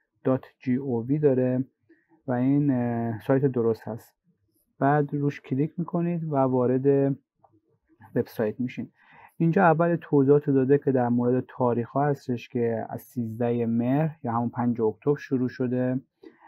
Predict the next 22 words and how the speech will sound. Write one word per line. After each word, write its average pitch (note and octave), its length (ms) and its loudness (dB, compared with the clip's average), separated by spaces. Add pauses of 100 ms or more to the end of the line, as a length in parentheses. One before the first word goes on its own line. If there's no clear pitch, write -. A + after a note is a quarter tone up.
(280)
و B2+ 280 4
پنج B2 300 0
اکتبر A#2+ 260 -2
دو A#2 160 -2
هزار A2+ 220 -4
بیست A#2 260 -8
و A#2+ 60 -6
دو C#3 160 0
و C#3 60 0
تا A#2+ 180 -4
هشت B2+ 340 -4
نوامبر B2 520 -2
دو A#2+ 180 -4
هزار A#2 280 -4
بیست A#2 320 -10
و A#2+ 60 -6
دو D3 400 -2 (640)
در B2+ 200 4
جریان A#2+ 460 0
هست. A2 340 -6 (640)
و D#3 500 4 (800)
دیگه D3 720 4